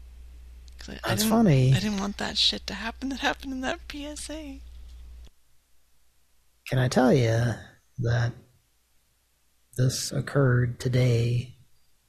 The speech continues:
Speaker 2: with me and my daughter?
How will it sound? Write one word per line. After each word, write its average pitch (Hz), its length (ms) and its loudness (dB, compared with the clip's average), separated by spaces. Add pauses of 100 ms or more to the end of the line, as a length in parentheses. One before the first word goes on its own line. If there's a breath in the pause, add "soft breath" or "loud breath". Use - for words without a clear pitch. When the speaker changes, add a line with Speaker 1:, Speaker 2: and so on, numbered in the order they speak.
(460)
Speaker 2:
with 113 220 -4
me 120 120 2
and 120 160 2
my 117 220 -2 (880)
daughter? - 480 -4